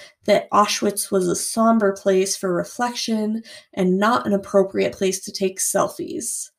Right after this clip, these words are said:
She said she was of Jewish descent and suggested that others didn't have a full grasp of the Holocaust because they weren't Jewish. Monica responded that Auschwitz, Auschwitz isn't just for, isn't just her place,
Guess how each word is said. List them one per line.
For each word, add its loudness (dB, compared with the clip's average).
She -6
said -2
she -2
was -2
of -6
Jewish 0
descent 2
and -2
suggested -2
that -2
others 2
didn't 6
have 2
a 4
full 4
grasp 0
of 2
the -4
Holocaust -2
because -8
they 2
weren't -4
Jewish. -6
Monica 4
responded 0
that -4
Auschwitz, -4
Auschwitz -4
isn't 0
just 0
for, -2
isn't -2
just -2
her 4
place, 0